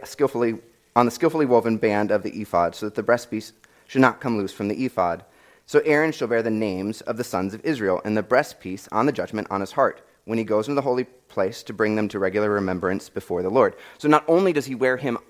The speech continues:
them on his shoulders, he wears them on his chest. He represents Israel as he goes in to God. It is not just him. He is carrying all of Israel with him as he goes in. And in the same way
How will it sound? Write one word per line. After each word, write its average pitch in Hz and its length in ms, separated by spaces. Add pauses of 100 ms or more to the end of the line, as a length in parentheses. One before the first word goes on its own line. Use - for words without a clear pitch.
them 113 220
on 113 140
his 104 120
shoulders, 110 600 (120)
he - 160
wears 104 280
them 110 180
on 90 140
his 98 180
chest. - 480 (240)
He 156 140
represents 135 800
Israel 104 480
as 113 100
he 127 80
goes 117 400
in 101 320 (160)
to 113 80
God. 92 360 (360)
It 117 120
is 110 100
not 127 180
just 110 220
him. 139 380 (200)
He 135 140
is 120 100
carrying 135 460
all 139 200
of 170 160
Israel 98 540 (140)
with 151 300
him 95 240
as - 180
he 110 80
goes 101 260
in. 87 200 (1400)
And 139 100
in 156 60
the 147 80
same 170 340
way 117 380